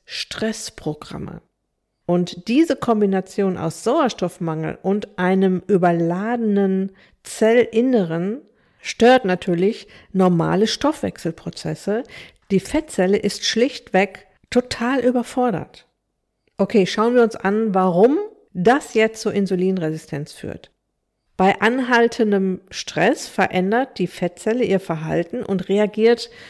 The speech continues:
zunehmend schlechter auf Insulin. Aus evolutionärer Sicht ergibt dieser Notstopp absolut Sinn. Ist die Zelle überladen,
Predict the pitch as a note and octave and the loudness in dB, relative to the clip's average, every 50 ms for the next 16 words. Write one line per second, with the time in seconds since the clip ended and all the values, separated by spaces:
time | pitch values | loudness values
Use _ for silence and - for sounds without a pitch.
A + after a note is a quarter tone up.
0 | - _ _ - - - - - C#4+ D4 D4+ D4 C4+ B3 A#3+ A#3+ A#3 A#3 A3+ A3+ | -20 _ _ -14 -12 -8 0 2 4 4 4 4 2 2 0 0 0 -2 -2 -4
1 | - - G#3+ G#3 G#3 - - G#3 - - F#3+ F#3 - - F#3+ G3 F#3+ F3 F3 F3 | -4 -2 0 0 -2 -2 -4 -4 -2 -2 -4 -4 -4 -4 -2 -2 0 0 -2 -2
2 | F#3 A#3 B3 G#3+ E3+ E3 F3 F3+ _ _ _ _ _ _ _ _ _ _ _ - | -2 0 0 0 -2 -2 -6 -12 _ _ _ _ _ _ _ _ _ _ _ -2
3 | - G#3+ A3 A3+ A3+ A3+ - - - _ - - A#3+ C#4 D4 D4+ D4 C#4+ C#4 C4 | 2 6 6 6 6 4 2 -12 -14 _ 4 6 6 6 6 4 4 4 4 2
4 | C4 - - A#3+ A#3 A3+ A3 A3 G#3+ G#3+ G3+ G3 G#3+ A#3+ B3 - - - - F#3+ | 2 0 -2 0 2 4 4 4 4 2 2 2 0 -2 -2 -6 -10 -4 -4 -4
5 | F#3+ - A3+ B3 B3+ - - - - - F#3 F3+ F3 A3 A#3 B3 A#3+ - G#3+ G3 | -4 -2 -4 -6 -6 -6 -14 -18 -14 -10 -8 -6 -2 0 0 0 2 2 4 4
6 | F#3+ F#3 F3+ - - - G3+ F#3+ F#3+ F#3+ G3 A3+ D4 F4+ G4 G4+ - - - - | 4 2 0 -4 -6 -4 0 2 4 6 6 6 6 6 4 2 0 -6 -6 -4
7 | - F3+ E3 F#3 B3 - - - _ _ _ - - E4 D#4+ - - D4+ B3 A#3 | 0 0 2 2 0 -2 -4 -20 _ _ _ 0 0 0 0 0 -2 0 2 2
8 | G#3 - - F3 F3 F#3 A3 C#4+ F#4+ - - - - - - - - _ _ _ | 2 0 0 0 0 0 0 -2 -6 -10 -12 -20 -20 -20 -20 -20 -20 _ _ _
9 | - A#3+ D#4 D#4+ - - E4 C#4+ D4 - - B3 A#3 A3+ A#3 A#3 A#3 A#3 B3 B3 | 2 2 2 2 0 -2 -2 -2 -2 0 2 2 4 6 6 6 6 4 4 2
10 | - - - _ _ - G#3 F#3 F#3 F3 D#3+ D3+ D#3+ E3+ F#3 G#3 A3 - A#3+ A#3+ | -2 -10 -18 _ _ -2 0 0 2 2 0 0 0 0 0 0 0 0 -2 -2
11 | A#3+ A#3+ | -2 -4